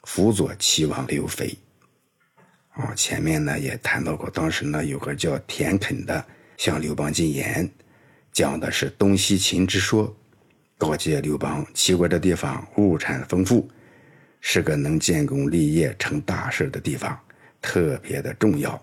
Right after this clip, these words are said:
应该让最亲近的人来守着这里。刘邦呢后来设计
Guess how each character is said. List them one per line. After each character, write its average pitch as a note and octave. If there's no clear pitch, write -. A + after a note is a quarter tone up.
应 F#2
该 F2
让 F2
最 G2
亲 A2
近 G#2
的 F2
人 D#2
来 D2+
守 -
着 B2+
这 -
里。 -
刘 F2
邦 D2
呢 C#2+
后 -
来 C#2+
设 F#2+
计 F#2